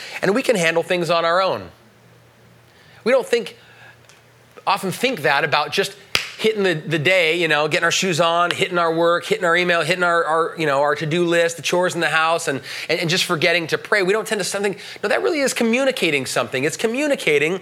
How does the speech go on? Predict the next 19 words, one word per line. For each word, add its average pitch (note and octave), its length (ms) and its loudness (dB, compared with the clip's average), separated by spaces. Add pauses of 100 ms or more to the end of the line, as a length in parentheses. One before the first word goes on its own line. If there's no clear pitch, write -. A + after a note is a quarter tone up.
(180)
that F3+ 100 2
as E3+ 100 0
I G#3+ 160 2
enter A3+ 220 2
into G#3 160 0
this F#3+ 220 0
day, F3+ 640 2 (720)
I E3 80 2
have F#3 160 2
a F3 40 -2
pretty G3 220 -2
low A3+ 640 2 (460)
expectation F#3 920 0
of D3+ 140 0
an D3+ 100 0
enemy E3 360 0
who's D3 180 -2
against D3 400 0
me, A#2+ 300 -2